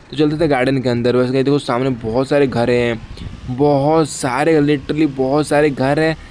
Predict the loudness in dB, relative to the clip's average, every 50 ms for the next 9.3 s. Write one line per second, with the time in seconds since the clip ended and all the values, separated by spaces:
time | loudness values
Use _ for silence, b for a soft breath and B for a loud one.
0 | B -16 B B -6 -4 -2 0 0 0 0 0 -2 -2 -2 0 0 0 0 0
1 | 0 -2 -4 -6 -6 -4 -4 -2 -2 -4 -4 -4 -2 -2 0 0 0 0 -2 -2
2 | -2 -2 -2 -2 0 0 0 0 -2 -4 -4 -2 0 2 2 2 0 0 -2 -6
3 | -8 -10 -10 -16 -20 -20 -20 -20 -20 -20 -20 -18 -12 -8 -4 -2 0 2 2 2
4 | 0 0 0 2 2 2 2 2 2 2 2 2 2 2 2 2 4 4 2 2
5 | 2 2 2 2 2 0 0 0 0 0 0 -2 -6 -14 -18 -18 -18 -18 -14 -8
6 | -2 0 2 2 2 2 2 2 0 2 2 2 2 2 2 2 2 2 2 2
7 | 2 2 2 2 0 0 -2 -6 -4 -2 2 2 4 4 4 4 2 2 0 -2
8 | -2 -2 -2 -2 -2 -4 -4 -4 -6 -8 -8 -6 -6 -4 -4 -4 -2 0 0 0
9 | 0 0 -2 -2 -4